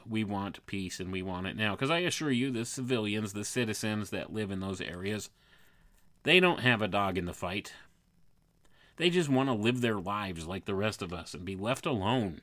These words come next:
to do their thing, to raise their families, to live their lives, to irk out their existence,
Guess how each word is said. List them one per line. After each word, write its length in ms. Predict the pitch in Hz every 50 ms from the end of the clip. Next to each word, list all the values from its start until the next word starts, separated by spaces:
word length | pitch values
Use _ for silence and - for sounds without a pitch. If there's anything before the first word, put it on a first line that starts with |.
| _ _ _ - - - - - - - - _ -
to 100 | - 120
do 160 | 113 117 180 247
their 140 | 247 208 135
thing, 280 | - - 151 165 156
to 60 | 117 107
raise 280 | 101 127 147 190 196
their 140 | 185 185 143
families, 760 | - - 117 107 101 104 101 104 104 104 101 98 - - - - _ _ - - - _ _ _ _ _ _
to 80 | - 107
live 220 | 123 196 226 202
their 160 | 156 143 131
lives, 600 | 113 95 90 90 90 87 90 92 87 85 - - - - - - - - - - - - - - - - -
to 140 | - 135 -
irk 260 | - 175 196 208 - 156
out 260 | 127 117 107 104 -
their 180 | 113 107 104
existence, 920 | 98 95 87 92 95 98 92 - - - 95 92 95 - - - - -